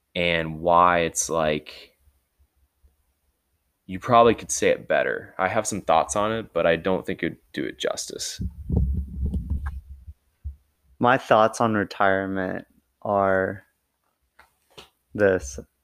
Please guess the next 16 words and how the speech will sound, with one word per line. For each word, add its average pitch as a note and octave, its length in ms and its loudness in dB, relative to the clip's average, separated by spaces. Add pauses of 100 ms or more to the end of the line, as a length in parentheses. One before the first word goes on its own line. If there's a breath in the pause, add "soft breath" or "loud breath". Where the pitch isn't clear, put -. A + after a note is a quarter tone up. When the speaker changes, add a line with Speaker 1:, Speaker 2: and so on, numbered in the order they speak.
(1160)
Speaker 2:
We A2+ 240 2
work A#2 460 0
for A2 240 4
about G2 600 4 (1200)
from G#2 240 -6 (160)
twenty-two G#2 960 -2 (680)
to G#2 120 -8
sixty-five, F#2 920 0 (1500)
and A2+ 120 -2
we G#2 100 0
work A2 280 0
hard A2+ 360 4
for A2+ 120 -2
those G#2 260 4
forty G2+ 580 -2 (320)
years. F#2+ 680 -8